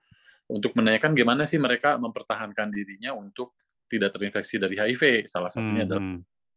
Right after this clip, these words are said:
Speaker 1: dengan kondom. Nah, nggak, nggak konsisten. Bahkan mungkin di bawah tujuh puluh persen ya yang konsistennya. Nah, lalu setelah kita melihat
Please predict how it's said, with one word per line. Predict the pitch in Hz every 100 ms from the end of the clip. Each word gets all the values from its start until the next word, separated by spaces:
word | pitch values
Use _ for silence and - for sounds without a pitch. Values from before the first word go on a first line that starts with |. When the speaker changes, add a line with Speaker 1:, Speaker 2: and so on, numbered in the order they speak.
| _
Speaker 1:
dengan | - 85 87
kondom. | - 87 87 101 104 95 82 82
Nah, | - - - - - - - _ _ _ _ _
nggak, | 151 202 165 175 165
nggak | 165
konsisten. | 185 180 220 214 156 147 151 156 _ _ -
Bahkan | 135 - 311 330
mungkin | 175 156 156 294 147
di | 127
bawah | 120 117 143 175 - _ -
tujuh | 113 117
puluh | 135 127 -
persen | - 185 196 113
ya | 143
yang | 156 113 107
konsistennya. | 104 - 101 - 95 90 87 - - - - -
Nah, | 113 - _ _ - - -
lalu | 123 131 196 240
setelah | 175 - 147 165
kita | 156 156 147
melihat | 135 123 120 120 135 139 139 139 135